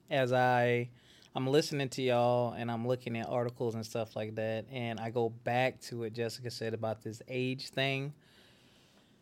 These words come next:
<sighs> These trauma cycles of being stuck in these old sayings and the way my daddy did it and back in the day and blah, blah, blah.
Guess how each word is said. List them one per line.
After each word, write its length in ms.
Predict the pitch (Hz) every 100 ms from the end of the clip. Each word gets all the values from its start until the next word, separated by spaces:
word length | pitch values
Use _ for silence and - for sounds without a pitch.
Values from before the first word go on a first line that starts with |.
| _ _ -
<sighs> 600 | - - - - - -
These 280 | 131 175 190
trauma 400 | - 160 156 156
cycles 440 | 156 143 135 135
of 120 | 120 113
being 180 | 131
stuck 320 | 123 - 135 131
in 100 | 120
these 160 | 120 - -
old 360 | 156 156 151
sayings 500 | 151 143 131 127 120
and 120 | 113
the 60 | 98
way 180 | 113 131
my 120 | 123
daddy 320 | 117 117 117
did 220 | 117 117
it 220 | 117 98 113
and 100 | 110
back 280 | 117 120 123
in 60 |
the 60 | 117
day 220 | 117 113
and 120 | 113
blah, 140 | 113 110
blah, 140 | 117
blah. 300 | 117 113 110